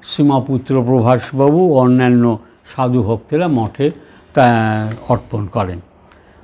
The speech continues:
উল্লেখ্য, কাশীপুর শ্মশানে উনিশশো বত্রিশ সালে ঠাকুর ও শ্রীমঠ যে সমাধি মন্দির একত্র নির্মাণ হয়। আর এ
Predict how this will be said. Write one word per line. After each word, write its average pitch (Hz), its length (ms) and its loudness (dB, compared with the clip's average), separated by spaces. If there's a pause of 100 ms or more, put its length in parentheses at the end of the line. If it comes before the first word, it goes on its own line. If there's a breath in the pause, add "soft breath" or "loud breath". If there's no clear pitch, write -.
(140 soft breath)
উল্লেখ্য, 165 580 6
কাশীপুর 190 600 -2 (100)
শ্মশানে 175 420 0
উনিশশো 165 400 0
বত্রিশ 147 720 0
সালে 117 280 0 (1040)
ঠাকুর 160 380 4
ও 165 120 4
শ্রীমঠ 147 560 0
যে 139 120 -2
সমাধি 151 500 -2
মন্দির 127 480 0
একত্র 120 480 -4
নির্মাণ 113 400 0
হয়। 85 200 -14 (1000 soft breath)
আর 127 140 -2
এ 127 100 2